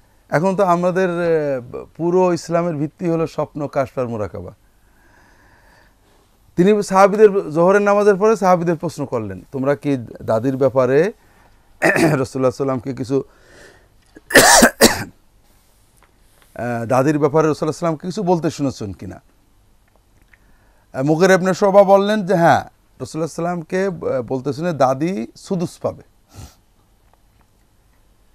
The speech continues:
এখন একজন সাহাবী বলছে, সন্দেহ থাকতে পারে, উনি ভুল বুঝ-, সাহাবীদের সত্যবাদিতায় সন্দেহ নেই, কিন্তু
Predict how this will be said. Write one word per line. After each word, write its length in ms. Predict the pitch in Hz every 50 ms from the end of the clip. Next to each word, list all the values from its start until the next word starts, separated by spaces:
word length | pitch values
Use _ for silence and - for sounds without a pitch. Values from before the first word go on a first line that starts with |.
| _ _ -
এখন 440 | 156 170 175 - 220 202 196 214 240 - _ _ _ _ _ _ _ _ _ _ _ _ _ _ -
একজন 300 | - 214 190 202 247 233
সাহাবী 300 | 185 208 190 185 170 170
বলছে, 360 | 147 151 147 135 - - 139 139 _ _ _ _ _ _ _ _ _ _ _ _ _ _ _ _ _ _ _ _ _ _ _ _ _ _ _ _ _ _ _ _ _ _
সন্দেহ 480 | - - 185 202 202 180 190 196 185 180
থাকতে 320 | 180 175 170 - - 175
পারে, 180 | 151 165 156 160
উনি 200 | 165 160 165 160
ভুল 280 | 143 139 165 175 170
বুঝ-, 200 | 156 151 160 143 -
সাহাবীদের 760 | - - - - 147 151 170 160 202 175 185 233 233 240 - - - _ _ _ _ _ _ _ _ _
সত্যবাদিতায় 680 | - - 165 147 _ - 147 180 185 180 208 190 226 208
সন্দেহ 400 | - - 180 165 135 139 123 110
নেই, 160 | 98 92 85 - _ _ _ _ _ _ _ _ _ _ _
কিন্তু 560 | - 147 147 139 - - 170 185 214 233 262